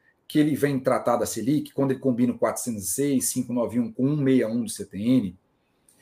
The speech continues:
ele fala que é decorrente de débitos judiciais. Só que a gente pega nos tribunais, em geral,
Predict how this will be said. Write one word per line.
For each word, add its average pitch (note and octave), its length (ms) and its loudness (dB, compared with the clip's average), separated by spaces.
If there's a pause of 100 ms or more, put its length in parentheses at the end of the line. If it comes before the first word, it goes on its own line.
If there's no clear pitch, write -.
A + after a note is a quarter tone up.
(200)
ele E3+ 220 0
fala D#3+ 380 2
que D3 180 0
é D3 160 2
decorrente F#3+ 800 4
de F3+ 100 0
débitos E3 460 4
judiciais. C#3+ 1000 -2 (1000)
Só B3 240 2
que F4 160 8
a D#4 60 8
gente A3+ 200 2
pega F3 200 8
nos E3 200 0
tribunais, C#3+ 800 -2
em G3 120 4
geral, C#3+ 640 0